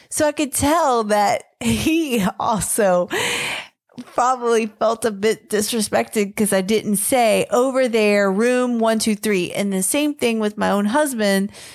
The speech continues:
Michael, you telling you, "Over there in the hallway, in the hallway, the light bulb is out," versus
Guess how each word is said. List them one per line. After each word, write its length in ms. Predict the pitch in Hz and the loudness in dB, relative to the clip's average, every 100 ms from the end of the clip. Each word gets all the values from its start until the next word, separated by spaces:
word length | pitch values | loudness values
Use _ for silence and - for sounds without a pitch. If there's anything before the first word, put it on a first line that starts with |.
| - _ | -20 _
Michael, 640 | 202 196 190 196 196 196 | 0 0 0 0 2 0
you 480 | 220 202 247 254 220 | 0 0 2 0 -2
telling 360 | 214 247 226 202 | -2 -2 0 0
you, 440 | 247 277 202 190 190 _ _ _ _ _ _ _ _ _ - | 0 0 0 -2 -4 _ _ _ _ _ _ _ _ _ -2
"Over 360 | 233 302 320 294 | 0 0 0 0
there 260 | 254 233 | 2 2
in 120 | 226 | 0
the 80 | 214 | 0
hallway, 840 | 185 - 240 220 175 151 98 180 - - | -2 0 2 2 0 0 0 -2 -6 -2
in 260 | 277 330 | 0 2
the 100 | 320 | 0
hallway, 540 | 262 240 247 240 220 220 | 0 0 0 2 0 0
the 160 | 196 | -2
light 360 | 190 208 226 - | -2 0 -2 -2
bulb 340 | 202 185 180 - | 0 0 0 -2
is 240 | 190 170 - | -2 -2 -4
out," 380 | 196 175 - 240 | -2 -2 -4 -4
versus 520 | 208 190 - 180 | -2 -2 -2 -2